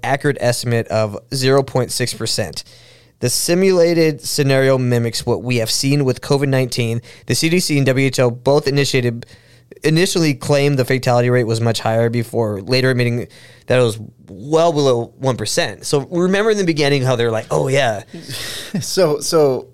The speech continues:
Speaker 2: fifty percent, just think of someone who's sixty-four, like,
Speaker 1: Yeah.
Speaker 2: like my mom's over sixty-four, right?
Speaker 1: Mm-hmm.
Speaker 2: Anyone over sixty-four, like,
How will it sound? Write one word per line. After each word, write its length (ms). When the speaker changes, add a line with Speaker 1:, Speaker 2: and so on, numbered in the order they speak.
Speaker 2:
fifty 440
percent, 600
just 220
think 120
of 80
someone 220
who's 140
sixty-four, 880
like, 160
Speaker 1:
Yeah. 200
Speaker 2:
like 160
my 140
mom's 400
over 220
sixty-four, 680
right? 240
Speaker 1:
Mm-hmm. 300
Speaker 2:
Anyone 380
over 200
sixty-four, 1000
like, 480